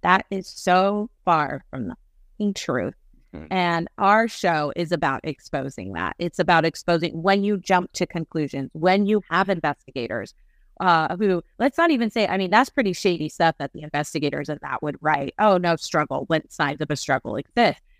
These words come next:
Speaker 1: But let's say you just have investigators who think they're doing the right thing. Gosh, how many people are behind bars and convicted wrongfully because investigators thought they were doing the right thing? They had this hunch. It was this person. And so what happens is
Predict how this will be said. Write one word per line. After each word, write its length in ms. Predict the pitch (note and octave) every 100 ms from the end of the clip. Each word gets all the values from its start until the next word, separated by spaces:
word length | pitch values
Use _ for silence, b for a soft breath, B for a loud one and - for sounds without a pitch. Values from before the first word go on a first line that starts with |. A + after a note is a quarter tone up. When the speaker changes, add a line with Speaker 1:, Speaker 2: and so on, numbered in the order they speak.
| _
Speaker 1:
But 100 | -
let's 280 | B3+ D4+ -
say 140 | B3+ A3
you 220 | G3+ G3
just 280 | G3 F#3+ G3
have 240 | F#3 F3+ -
investigators 680 | F3+ F3 F3 - E3+ E3+ F3
who 120 | G3 - -
think 260 | F#3 C4+ -
they're 160 | D#3
doing 240 | C#3+ _ _
the 80 | _
right 160 | B2 _
thing. 120 | A#2 _
Gosh, 240 | - A#2 - _
how 300 | F#3+ G3+ B3+
many 260 | B3+ A3 G3
people 280 | - G#3+ E3+
are 200 | C#3 D#3+
behind 340 | D3+ E3 E3+
bars 240 | E3 D3+ D3
and 120 | C#3+
convicted 460 | D#3 C#3+ - C#3+ C3+
wrongfully 480 | C3+ D#3+ - C#3 C3+
because 320 | D#3+ F#3 E3+
investigators 560 | E3 F3+ F3+ F#3+ F3+
thought 200 | - F#3+
they 100 | F#3+
were 200 | G3 G3+ -
doing 360 | - A3 C4+ G#3 - _ _ _ _ _
the 200 | G3 A#3
right 280 | G3+ G3 F#3+
thing? 280 | A#3+ C4 F3+
They 120 | F#3
had 300 | F#3+ F#3+ G3
this 180 | G3+ G3+
hunch. 460 | - B3+ B3 - -
It 160 | F#3+
was 220 | G3+ G#3 -
this 180 | G#3
person. 640 | - G#3+ C4 - - G3 G3+ _ _ -
And 200 | A3+ A3
so 100 | G#3+
what 140 | G3
happens 460 | G3 G#3 - G#3+ G3
is 180 | F3+